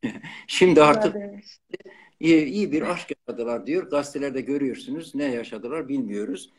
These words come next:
Speaker 1: Bunun adı aşk değil tabii bu anlatılan şeylerin de. Biz buraya gelelim o halde. Bir rakip var, bir sevgili var. O sevgiliyi seven, güzeli seven başkaları var. Onlar arasında kavga var. Hala da oluyor bu kavga. Bitmiş, bitmiş değil.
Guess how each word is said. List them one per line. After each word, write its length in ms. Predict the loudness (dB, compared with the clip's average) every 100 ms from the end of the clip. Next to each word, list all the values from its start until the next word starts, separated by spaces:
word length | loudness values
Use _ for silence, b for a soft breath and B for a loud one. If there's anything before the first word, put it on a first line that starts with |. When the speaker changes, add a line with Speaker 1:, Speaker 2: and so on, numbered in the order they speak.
| b -6
Speaker 1:
Bunun 120 | -2
adı 200 | 2 4
aşk 200 | 2 0
değil 220 | -2 -2
tabii 280 | -6 -12 -12
bu 240 | -12 -10
anlatılan 640 | -10 -10 -8 -8 -8 -12 -14
şeylerin 460 | -12 -8 -6 0 4
de. 220 | 4 2 B B -2
Biz 160 | 0
buraya 240 | 4 6 6
gelelim 480 | 2 -2 -4 -8 -14 -18
o 120 | -10
halde. 440 | -6 0 0 0 B B -4
Bir 220 | -2 0
rakip 420 | -2 -4 -8 -4
var, 360 | 0 0 -2 -8
bir 160 | -12 -10
sevgili 540 | -12 -12 -10 -8 -4
var. 280 | -2 0 -2 B _
O 120 | -12 -10
sevgiliyi 500 | -4 -4 -4 -6 -6
seven, 440 | -8 -8 -10 -14 b b
güzeli 360 | -6 0 0 -2
seven 380 | -6 -6 -6 -8
başkaları 560 | -10 -10 -8 -2 2
var. 300 | 4 4 2 -14 _
Onlar 340 | -8 -6 -6
arasında 420 | -6 -8 -8 -14 -8
kavga 380 | -6 -4 -2
var. 160 | -4 -6 _ _
Hala 360 | -6 -6 -6
da 60 | -6
oluyor 320 | -6 -6 -6
bu 100 | -6
kavga. 360 | -8 -8 -8 -14
Bitmiş, 460 | -14 -12 -14 -14
bitmiş 380 | -18 -16 -18 2
değil. 400 | 4 4 2 -8